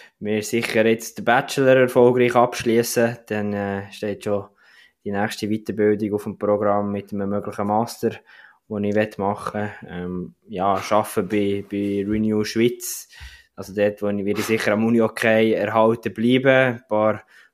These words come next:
coole Sachen, die anstehen im zwanzig vierundzwanzig, wo wir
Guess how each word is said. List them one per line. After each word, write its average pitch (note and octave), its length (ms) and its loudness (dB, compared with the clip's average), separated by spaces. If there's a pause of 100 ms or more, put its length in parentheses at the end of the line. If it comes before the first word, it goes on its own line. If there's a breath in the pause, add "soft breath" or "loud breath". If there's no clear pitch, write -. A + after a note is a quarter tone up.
coole B2+ 460 4
Sachen, A#2 720 2 (320)
die A2 120 -4
anstehen A#2+ 800 4 (100)
im A2 220 -8
zwanzig G#2+ 380 -10
vierundzwanzig, A2+ 1000 -6
wo G2+ 220 -10
wir G2+ 200 -8